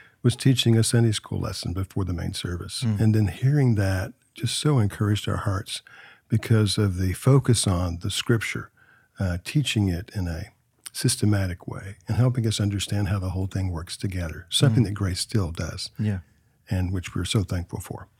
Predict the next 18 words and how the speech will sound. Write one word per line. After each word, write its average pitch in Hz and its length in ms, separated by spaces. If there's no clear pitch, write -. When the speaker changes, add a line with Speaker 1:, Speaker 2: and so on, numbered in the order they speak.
Speaker 2:
Of - 60
course. 101 200
Speaker 1:
So 151 60
that 185 160
was 147 160
kind 147 200
of 113 80
the, - 60
the 135 140
origins. 113 580
And 120 200
from 139 140
there, 123 200
we 120 100
went 110 180
on 107 160
to 104 100
help 107 220